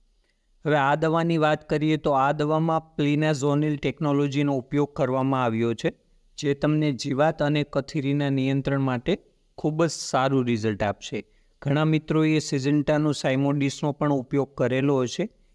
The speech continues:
એમાં પણ આ જ ટેકનોલોજીનો ઉપયોગ કરવામાં આવ્યો છે અને એના પણ ખૂબ સારા રિઝલ્ટ છે. હવે વાત કરીએ કે આ દવાની ખાસિયત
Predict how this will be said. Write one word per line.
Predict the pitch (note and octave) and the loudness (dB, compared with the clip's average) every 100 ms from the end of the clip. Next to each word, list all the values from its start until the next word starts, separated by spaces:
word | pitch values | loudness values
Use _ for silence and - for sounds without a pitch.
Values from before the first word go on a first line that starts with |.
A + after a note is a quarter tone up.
| _ | _
એમાં | B2+ C3+ D3 D3 | 0 2 2 0
પણ | D#3+ | -2
આ | C#3 C#3 | 0 -2
જ | D3 - | -4 -4
ટેકનોલોજીનો | D3 D3 C#3 C3+ C3 C#3 C#3 | -2 0 2 2 2 0 2
ઉપયોગ | B2+ B2 C#3+ C3+ | 0 0 0 0
કરવામાં | C#3 A#2 B2+ C3 B2 | -2 -2 0 0 0
આવ્યો | A#2 B2 C3+ | 0 0 -2
છે | C3+ - _ _ _ _ - | -2 -6 _ _ _ _ -4
અને | C#3 C#3+ C3+ | 0 2 2
એના | D3 | 0
પણ | C#3+ D3+ | 0 -2
ખૂબ | C#3+ - F#3 - _ _ | -2 0 -2 -2 _ _
સારા | - - C#3 B2+ | -6 -2 0 0
રિઝલ્ટ | A2+ A2 G#2 G#2+ G#2 | 0 0 0 0 -2
છે. | - G#2+ - _ _ _ _ _ - | -6 -8 -8 _ _ _ _ _ -2
હવે | C#3+ E3+ | 0 2
વાત | E3+ F3+ F3 | 2 0 0
કરીએ | F3+ F3 G3+ G3+ - _ _ | 0 2 0 -2 -10 _ _
કે | - | -2
આ | C3 C3+ | 0 0
દવાની | D#3 D#3+ E3 E3+ | 0 0 0 -2
ખાસિયત | D#3+ E3+ C3+ - E3 G3+ | -2 -2 -2 0 0 0